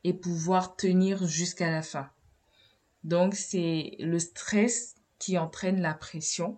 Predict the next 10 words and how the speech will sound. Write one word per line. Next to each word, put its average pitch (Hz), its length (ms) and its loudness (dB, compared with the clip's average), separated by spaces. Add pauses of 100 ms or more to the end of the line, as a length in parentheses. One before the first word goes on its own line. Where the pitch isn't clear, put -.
qui 196 140 -6
peut 185 220 2
créer 185 420 2
maintenant 180 640 2
une 165 200 -2 (260)
tension 185 680 0 (320)
qui, 185 380 0
euh, 165 180 4
va 156 180 -2
complètement 185 800 -2